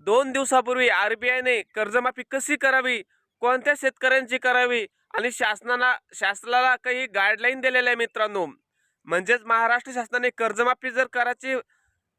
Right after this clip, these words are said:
ठरवलं तर बँकेने काय करावे आणि काय करू नये, कोणत्या बँकेने कर्जमाफी करावी किंवा कोणत्या बँकेने कर्जमाफी करू नये,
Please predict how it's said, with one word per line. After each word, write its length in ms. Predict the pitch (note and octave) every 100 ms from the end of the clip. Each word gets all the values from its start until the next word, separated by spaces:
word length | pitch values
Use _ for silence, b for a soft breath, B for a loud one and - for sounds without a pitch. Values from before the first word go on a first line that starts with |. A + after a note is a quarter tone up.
| _ _ _ _
ठरवलं 380 | G#3 B3 C#4 C4 - _ _ A#3+
तर 60 |
बँकेने 440 | G#3+ A3 A3 C4 C4
काय 240 | - B3 C4
करावे 300 | C4 C4 B3
आणि 160 | B3 -
काय 180 | A#3 B3+
करू 240 | C4 B3
नये, 280 | B3 A#3 F#3 - _ _
कोणत्या 300 | A3 A#3 C4+
बँकेने 400 | C4+ C4 C4 C4
कर्जमाफी 520 | B3+ A#3+ A3+ B3+ B3 B3+
करावी 360 | B3 A#3+ B3+
किंवा 200 | B3 B3+
कोणत्या 340 | B3 B3 B3 C4
बँकेने 320 | B3+ B3 B3+
कर्जमाफी 540 | A#3 A3 A3 B3 B3
करू 260 | B3 A#3+ B3
नये, 260 | A#3+ G#3